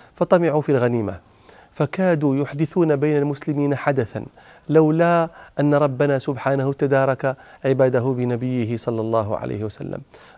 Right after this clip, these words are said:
روى البخاري ومسلم في صحيحيهما عن جابر بن عبد الله رضي الله عنهما قال: "غزونا مع النبي صلى الله عليه وسلم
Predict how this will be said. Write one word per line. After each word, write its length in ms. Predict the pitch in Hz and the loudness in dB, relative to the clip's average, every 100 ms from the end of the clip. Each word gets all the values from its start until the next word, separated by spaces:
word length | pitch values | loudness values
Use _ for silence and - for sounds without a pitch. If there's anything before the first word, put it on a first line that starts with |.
| - | 2
روى 140 | 139 | 4
البخاري 440 | 143 131 147 143 139 | 4 0 0 0 0
ومسلم 420 | 127 120 135 120 | -2 -4 -6 -6
في 140 | 123 | -6
صحيحيهما 640 | 123 113 117 117 113 120 123 | -8 -10 -6 -6 -4 -2 -2
عن 120 | 123 | -2
جابر 320 | 127 139 131 | 0 0 0
بن 120 | 127 | 0
عبد 200 | 131 131 | -2 0
الله 300 | 139 139 123 | 0 0 0
رضي 200 | 131 127 | 0 0
الله 240 | 135 135 127 | 0 0 -2
عنهما 360 | 127 123 127 | -4 -4 -6
قال: 320 | 120 - 135 127 - - - 131 | -4 0 -2 -2 -12 -20 -10 0
"غزونا 480 | 127 139 139 139 | 2 4 4 4
مع 220 | 135 135 127 | 2 2 0
النبي 480 | 135 131 139 131 | 0 -2 -2 -2
صلى 280 | 131 135 131 | -2 -2 -2
الله 440 | 131 131 131 120 117 | -2 2 2 2 -2
عليه 220 | 139 127 | 0 -2
وسلم 400 | 123 123 123 | -2 -4 -4